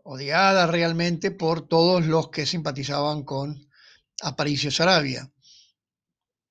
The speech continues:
Como ya he contado, mi abuelo, entre ellos, se fugó a la República Argentina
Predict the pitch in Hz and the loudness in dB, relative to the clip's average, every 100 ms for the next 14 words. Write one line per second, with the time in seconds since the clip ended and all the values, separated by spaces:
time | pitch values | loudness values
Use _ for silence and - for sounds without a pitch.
0 | _ _ _ _ _ - 151 135 156 156 | _ _ _ _ _ -10 -6 -2 0 2
1 | 170 151 165 190 190 151 143 160 170 180 | 0 2 4 4 4 2 2 2 2 2
2 | 180 - 143 131 147 151 165 175 190 - | -2 -6 -12 -10 -4 -2 0 -2 -2 -6
3 | - - - - _ - - _ - _ | -12 -20 -20 -20 _ -20 -20 _ -20 _
4 | _ _ _ _ _ _ _ _ - - | _ _ _ _ _ _ _ _ -6 -2
5 | 143 165 156 180 185 208 - 147 139 135 | 0 2 4 8 8 6 -2 -2 -2 0
6 | 131 139 135 151 151 147 143 139 165 156 | -2 -4 -4 -2 -2 0 -2 0 -2 0
7 | 180 185 196 240 | 0 0 0 -2